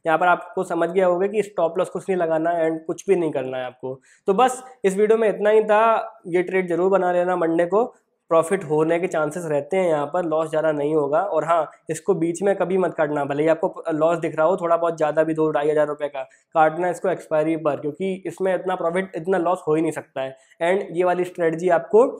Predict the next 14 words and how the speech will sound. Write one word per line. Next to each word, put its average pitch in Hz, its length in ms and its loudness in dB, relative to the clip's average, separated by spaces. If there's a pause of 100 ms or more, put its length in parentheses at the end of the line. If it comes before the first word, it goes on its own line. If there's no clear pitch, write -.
(280)
बजट 160 220 2
डेज 165 480 -2 (280)
and 160 360 2
ट्रे-, 165 280 -2
अ, 156 360 4 (360)
इलेक्शन 160 340 0
वाले 156 240 0
दिन 156 380 2 (200)
and 156 180 2
आपको 156 240 0
कोई 165 180 0
भी 170 160 4
पॉलिसी 160 600 -6
वगैरह 160 560 0